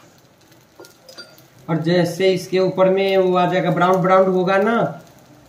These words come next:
तो फिर हम उसको पल-, पलटेंगे। प्याजी वाला बनाएंगे, प्याज वाला। आज बनाएंगे प्याज वाला।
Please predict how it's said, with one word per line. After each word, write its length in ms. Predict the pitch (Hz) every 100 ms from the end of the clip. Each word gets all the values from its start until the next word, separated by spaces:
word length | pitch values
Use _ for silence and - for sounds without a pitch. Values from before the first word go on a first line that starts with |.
| _
तो 100 | 185
फिर 300 | - 208 202
हम 380 | 185 208 247 - - _ _ _ _ _ _ _ _ _ _ _ _ _ 143
उसको 280 | 131 156 156
पल-, 560 | - - 156 147 - - - - -
पलटेंगे। 680 | 147 131 143 139 117 107 107 - _ -
प्याजी 380 | 190 196 190 240
वाला 220 | 233 208
बनाएंगे, 460 | 196 156 139 131
प्याज 320 | 143 170 160 147
वाला। 300 | 117 113 - - _ _ - - _ -
आज 160 | 139 139
बनाएंगे 460 | 147 147 147 147
प्याज 420 | 151 151 143 139 123
वाला। 360 | 123 104 -